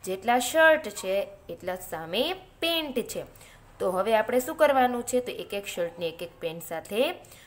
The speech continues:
જોડવાનું છે. તો આ એક, પછી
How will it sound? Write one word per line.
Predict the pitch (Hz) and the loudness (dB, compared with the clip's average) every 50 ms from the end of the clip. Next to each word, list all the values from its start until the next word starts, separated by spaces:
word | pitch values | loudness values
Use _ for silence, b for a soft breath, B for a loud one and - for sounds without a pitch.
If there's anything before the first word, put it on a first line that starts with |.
| B B B | B B B
જોડવાનું | 262 - 320 349 359 359 349 339 302 285 269 254 254 240 | -4 0 2 4 4 6 6 6 6 4 4 2 0 0
છે. | 247 - 233 214 208 202 - - - - - - - - - - - - - - _ _ - | -2 -2 -4 -4 -4 -6 -10 -14 -20 -20 -20 -20 -20 -20 -20 -20 -20 -20 -20 -20 _ _ -8
તો | 180 | -8
આ | - - - - - 165 165 151 143 - - - - - - - | -8 -8 -12 -10 -8 -6 -4 -4 -6 -8 -10 -16 -20 -20 -20 -16
એક, | - 170 160 160 156 151 151 156 156 156 160 165 175 202 226 247 254 294 311 - - - - - - - - - - _ _ _ _ - - - - - - | -12 -10 -8 -8 -8 -8 -8 -8 -8 -6 -6 -4 -4 -2 0 0 0 0 -2 -6 -10 -18 -20 -20 -20 -20 -20 -20 -20 _ _ _ _ -20 -20 -20 -20 -20 -20
પછી | - - - - - 143 | -20 -18 -16 -16 -16 -16